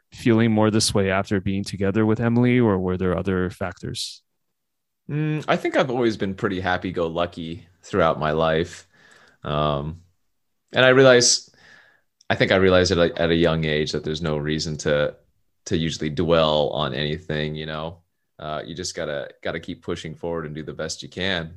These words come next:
Speaker 2: Um,
Speaker 1: Mm-hmm.
Speaker 2: and maybe, maybe it's more pronounced now, uh, since, since being with Emily that we, you know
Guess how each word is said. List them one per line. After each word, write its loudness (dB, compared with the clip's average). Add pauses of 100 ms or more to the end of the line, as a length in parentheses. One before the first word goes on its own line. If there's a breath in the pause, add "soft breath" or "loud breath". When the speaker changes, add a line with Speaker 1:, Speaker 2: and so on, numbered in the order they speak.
Speaker 2:
Um, -10
Speaker 1:
Mm-hmm. -20 (1400)
Speaker 2:
and -6 (100)
maybe, 0
maybe -2
it's -6
more 0 (120)
pronounced -2
now, -4 (540 soft breath)
uh, -8 (160)
since, -8
since -8
being -6
with -8
Emily -6
that -2
we, -8
you -8
know -8